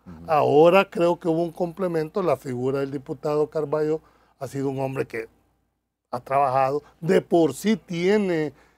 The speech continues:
Speaker 2: en el tema de la educación una parte muy, muy activa y
Speaker 1: Interesante.
Speaker 2: era lógico que la presencia tenía. Lo que no sabíamos era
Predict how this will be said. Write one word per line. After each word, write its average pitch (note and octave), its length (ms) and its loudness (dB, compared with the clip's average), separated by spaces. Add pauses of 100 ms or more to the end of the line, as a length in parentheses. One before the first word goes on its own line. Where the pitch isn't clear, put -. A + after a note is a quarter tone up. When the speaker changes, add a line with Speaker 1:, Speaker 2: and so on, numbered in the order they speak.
(120)
Speaker 2:
en E3 200 -2
el C#3+ 180 -4
tema F3+ 380 0
de E3+ 120 4
la D#3 160 4
educación D3 600 0
una E3 240 0
parte D#3 440 -4
muy, D#3 560 -2 (440)
muy F3+ 260 6
activa G#3 460 6
y A3+ 60 4
Speaker 1:
Interesante. F3+ 80 6
Speaker 2:
era E3+ 180 10
lógico F3+ 600 0 (360)
que F3+ 120 0
la E3+ 200 2
presencia D#3+ 800 -4 (400)
tenía. C#3+ 500 -8 (380)
Lo D3 220 -4
que D3 120 -6
no C#3 160 -4
sabíamos G3 580 0
era F#3 280 -2